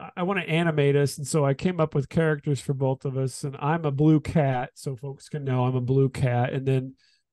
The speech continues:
Miles, who you, you see, like, kind of a lightning bolt on the screen, he would be on the other side of the lightning bolt. And he is a snowman. And so,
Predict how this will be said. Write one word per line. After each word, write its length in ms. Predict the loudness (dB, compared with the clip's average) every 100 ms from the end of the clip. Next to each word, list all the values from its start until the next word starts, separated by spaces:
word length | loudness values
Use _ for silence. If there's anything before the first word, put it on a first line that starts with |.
| -10
Miles, 640 | -2 0 2 2 2 0
who 320 | 0 2 0 0
you, 320 | -2 0 0 -2
you 120 | -4
see, 200 | 0 0
like, 140 | 0
kind 120 | -2
of 80 | -4
a 40 | -2
lightning 420 | -4 -4 -6 -6
bolt 220 | -4 -4
on 120 | -4
the 80 | -8
screen, 380 | -8 -6 -4 0
he 120 | 4
would 140 | 4
be 160 | 4 4
on 140 | 2
the 80 | 0
other 160 | -2 -2
side 280 | -2 -2 -2
of 60 |
the 60 | -2
lightning 400 | -2 -4 -6 -4
bolt. 280 | -2 -2 -6 _ _ _ _ _ -10
And 340 | -8 -6 -4
he 260 | -2 2 2
is 140 | 0
a 60 | -2
snowman. 840 | -4 -2 -2 -2 -4 -4 -10 -14 -20 _ _ _ _
And 340 | 0 2 2 -2
so, 540 | 0 4 6 4 2